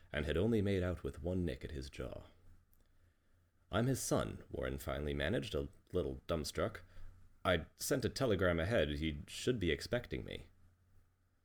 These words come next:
"This way, sir," he told me, stepping back and gesturing. The Stitched in Pontiac hadn't been so well made.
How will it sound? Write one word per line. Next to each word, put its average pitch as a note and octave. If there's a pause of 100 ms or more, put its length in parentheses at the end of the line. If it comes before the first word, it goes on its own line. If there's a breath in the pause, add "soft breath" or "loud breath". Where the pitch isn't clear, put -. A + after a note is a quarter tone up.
(260)
"This F2
way, A2+
sir," G#1 (380)
he D#2
told B1+
me, B1+ (120)
stepping C#2+
back C#2
and C2+
gesturing. C2 (1300 soft breath)
The D#2+
Stitched -
in A2+
Pontiac D2
hadn't F2+
been E2
so E2
well D2+
made. G#1+